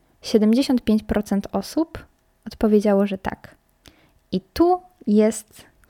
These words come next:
kot pogrzebany. Bo jeśli my nakładamy na siebie restrykcje, głodzimy się, dostarczamy naszemu organizmowi mniej energii, niż on potrzebuje,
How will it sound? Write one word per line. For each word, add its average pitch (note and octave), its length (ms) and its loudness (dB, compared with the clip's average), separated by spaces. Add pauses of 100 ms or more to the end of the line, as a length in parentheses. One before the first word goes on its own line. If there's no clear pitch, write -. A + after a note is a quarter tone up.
kot B3+ 220 -2
pogrzebany. F#3+ 640 -4 (640)
Bo G#3+ 100 4
jeśli A3 320 4
my G#3+ 360 2 (600)
nakładamy A3+ 460 4
na B3+ 100 4
siebie A3+ 280 4
restrykcje, - 720 -4 (880)
głodzimy A#3 520 4
się, - 180 -14 (680)
dostarczamy D4+ 560 0
naszemu A#3+ 460 2
organizmowi G#3+ 880 2
mniej B3+ 440 4
energii, G3+ 400 4
niż G3+ 300 2
on A#3 140 2
potrzebuje, F#3+ 640 -4